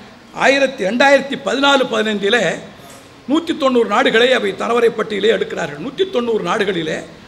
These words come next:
நூற்றி நாற்பதாவது இடத்திலே இருந்த இந்தியா, அதற்கு பிறகு ரெண்டாயிரத்தி பதினேழிலே அது நூற்றி, நூற்றி நாற்பதிலிருந்து நூறுக்கு வந்து, இப்பொழுது எழு-, ரெண்டாயிரத்தி பத்தொம்போதிலே பதினேழாவது இடத்திலிருந்து எழுபத்தி ஏழாவது இடத்திலே வந்திருக்கிறது.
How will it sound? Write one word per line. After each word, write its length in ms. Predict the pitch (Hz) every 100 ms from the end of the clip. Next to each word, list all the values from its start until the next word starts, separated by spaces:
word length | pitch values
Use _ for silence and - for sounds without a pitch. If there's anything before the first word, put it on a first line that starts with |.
| - -
நூற்றி 280 | 302 311
நாற்பதாவது 540 | 285 226 277 277 262 240
இடத்திலே 360 | 214 220 233
இருந்த 260 | 233 185 196
இந்தியா, 580 | 165 175 220 220 143 - - - - - - - - -
அதற்கு 380 | 185 254 254 247
பிறகு 560 | 233 247 240 156 127 - - 175
ரெண்டாயிரத்தி 600 | 220 277 277 277 277 - -
பதினேழிலே 560 | 208 285 269 233 190 135 127 - -
அது 220 | - 240
நூற்றி, 540 | 226 285 - 254 214 214 - - - - 220
நூற்றி 240 | 262 262
நாற்பதிலிருந்து 920 | 202 254 254 254 233 269 294 233 208 - - -
நூறுக்கு 380 | 269 320 -
வந்து, 440 | 226 247 269 196 165
இப்பொழுது 340 | 214 - 220 196
எழு-, 300 | 233 277 190
ரெண்டாயிரத்தி 500 | 240 285 285 277 247 -
பத்தொம்போதிலே 640 | 190 311 302 240 208 185 165 - - - -
பதினேழாவது 500 | 202 302 302 294 262
இடத்திலிருந்து 440 | 247 247 240 269 196
எழுபத்தி 320 | 285 339 330
ஏழாவது 340 | 277 254 247
இடத்திலே 280 | 220 220 247
வந்திருக்கிறது. 440 | 220 185 175 147